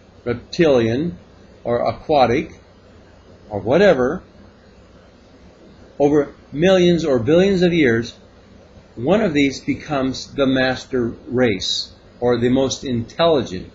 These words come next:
They, they dominate and become the highest on the food chain, as it were. And these are just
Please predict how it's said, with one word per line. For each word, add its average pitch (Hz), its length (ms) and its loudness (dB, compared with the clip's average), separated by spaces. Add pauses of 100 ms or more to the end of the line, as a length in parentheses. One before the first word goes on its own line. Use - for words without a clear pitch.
(100)
They, 117 260 -2 (420)
they 117 140 0
dominate 131 800 0 (640)
and 117 80 -10
become 120 500 -2 (320)
the 107 100 -4
highest 127 520 -2
on 117 160 -6
the 104 80 -4
food 175 360 -2
chain, 95 400 -6 (320)
as 101 220 -6
it 101 120 -8
were. 101 260 -6 (1080)
And 113 180 -4 (280)
these 202 240 2
are 233 100 -4
just 214 260 -4